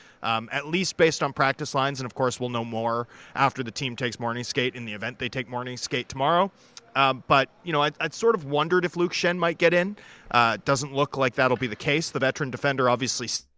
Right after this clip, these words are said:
signed in Vancouver in part because he wanted to play, right? I mean, he wanted to play more regularly. He's only played one game so far, so, uh, uh, that's something that I'm gonna continue to monitor,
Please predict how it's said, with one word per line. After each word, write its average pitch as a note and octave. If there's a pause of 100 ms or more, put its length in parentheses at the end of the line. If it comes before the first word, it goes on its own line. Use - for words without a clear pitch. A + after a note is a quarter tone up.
(240)
signed C#3
in C3+
Vancouver A#2+
in A2
part -
because B2
he C3
wanted D3
to A#2+
play, C#3
right? C#3
I E3+
mean, A#2 (320)
he D3+
wanted C#3
to B2+
play D3
more B2+
regularly. B2+
He's A#2
only D3+
played D3
one B2
game A2
so G#2+
far, F#2+
so, F#2+ (240)
uh, -
uh, A2 (100)
that's C3+
something C3+
that C3
I'm B2
gonna B2
continue B2+
to A2+
monitor, A#2